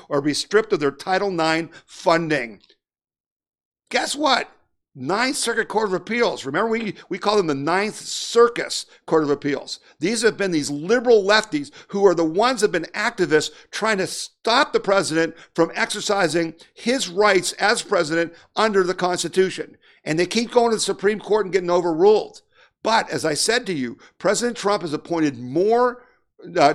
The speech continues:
judges President Obama did in eight years. And what he's done is he's put a bunch of Republicans, conservatives, on the Ninth Circuit Court of Appeals. And we finally got a ruling in the Circuit Court of Appeals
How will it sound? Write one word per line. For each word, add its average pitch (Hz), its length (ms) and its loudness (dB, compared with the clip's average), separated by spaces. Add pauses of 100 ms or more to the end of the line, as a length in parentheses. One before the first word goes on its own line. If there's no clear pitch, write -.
judges 147 540 2
President 185 400 0
Obama 185 460 2
did 147 160 0
in 151 160 -6
eight 175 220 0
years. 180 580 2 (180)
And 175 220 -4
what 220 240 2
he's 175 160 -4
done 247 380 0 (160)
is 175 140 -8
he's 233 180 -6
put 202 180 0
a 156 40 2 (120)
bunch 254 340 0
of 160 120 -2
Republicans, 160 760 0 (220)
conservatives, 170 720 -2 (180)
on 165 140 0
the 160 80 -2
Ninth 160 320 2
Circuit 160 400 -2
Court 190 220 2
of 196 80 0
Appeals. 262 580 0 (460)
And 180 120 2
we 208 120 0
finally 180 420 2
got 160 240 4
a 180 60 4
ruling 180 600 2 (200)
in 285 180 0
the 240 80 0
Circuit 180 340 -2
Court 160 180 2
of 147 40 0
Appeals 143 480 2